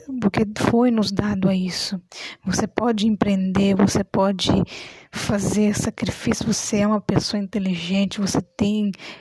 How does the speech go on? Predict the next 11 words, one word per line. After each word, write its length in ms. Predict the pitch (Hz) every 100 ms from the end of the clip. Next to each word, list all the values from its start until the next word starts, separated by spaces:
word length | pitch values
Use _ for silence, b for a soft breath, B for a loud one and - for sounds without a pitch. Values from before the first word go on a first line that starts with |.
| B
inovação 840 | 208 202 226 208 208 - - 208 220
na 120 | 202
sua 200 | - 208
mente, 540 | 185 190 185 214 -
você 240 | 190 185 202
tem 320 | - 208 208
a 60 | 202
criatividade, 1200 | 208 208 214 - 214 202 202 190 190 226 240 202
você 200 | 196 -
tem 160 | 202
coragem. 880 | 196 226 214 185 220 254 240 196 185